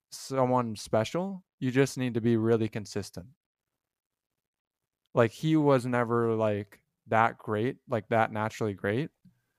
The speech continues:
So you don't need to be, like, obviously there are some people that are just, like, naturally really good. But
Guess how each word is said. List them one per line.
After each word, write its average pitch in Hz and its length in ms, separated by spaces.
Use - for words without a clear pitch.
So - 160
you 127 60
don't 156 240
need 151 180
to 139 80
be, 131 200
like, 113 480
obviously 175 420
there 127 200
are 127 160
some 120 200
people 110 260
that 107 140
are 104 80
just, 104 220
like, 107 180
naturally 104 480
really 95 240
good. 107 300
But 120 80